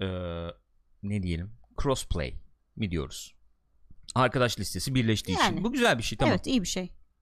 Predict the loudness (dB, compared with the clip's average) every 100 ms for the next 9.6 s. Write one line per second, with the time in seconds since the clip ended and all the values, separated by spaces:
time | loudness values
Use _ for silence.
0 | _ _ _ -20 -20 -20 -20 -12 -6 -2
1 | 2 2 0 -8 -10 -14 -6 -2 4 4
2 | 4 2 6 6 6 4 4 6 8 8
3 | 6 4 2 2 4 4 4 4 6 4
4 | 4 0 0 -4 -16 -20 -20 -12 0 4
5 | 6 6 4 2 4 6 6 4 4 4
6 | 4 2 0 2 2 4 6 6 4 2
7 | 2 2 2 -4 -4 -8 -10 -10 -10 -8
8 | -8 -8 -6 -4 -2 0 2 2 4 2
9 | 2 2 2 4 4 2